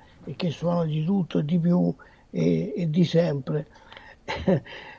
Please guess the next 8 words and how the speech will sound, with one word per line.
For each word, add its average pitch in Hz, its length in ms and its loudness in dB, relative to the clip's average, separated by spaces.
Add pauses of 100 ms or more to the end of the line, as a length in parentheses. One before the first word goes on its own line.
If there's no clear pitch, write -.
(100)
E 170 1300 0 (680)
dicevo 175 680 2
che - 160 -4
a - 100 -6
questo, 170 320 2 (200)
questo 156 420 -4 (120)
gruppo 175 360 2
naturalmente, 165 760 0